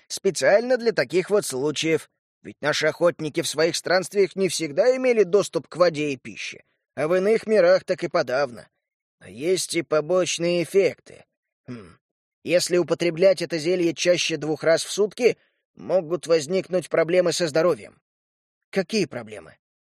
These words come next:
«У каждого по-разному. Рвота, тошнота, рези в желудке, диарея. Помню одну охотницу, переборщившую с зельем.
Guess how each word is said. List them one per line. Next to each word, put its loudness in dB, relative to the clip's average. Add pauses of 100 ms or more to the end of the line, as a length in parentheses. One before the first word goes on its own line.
(120)
«У -10
каждого 0
по-разному. 0 (260)
Рвота, 2
тошнота, 0 (220)
рези 0
в -4
желудке, 0
диарея. 0 (520)
Помню 2
одну 0
охотницу, -2
переборщившую -2
с -6
зельем. -12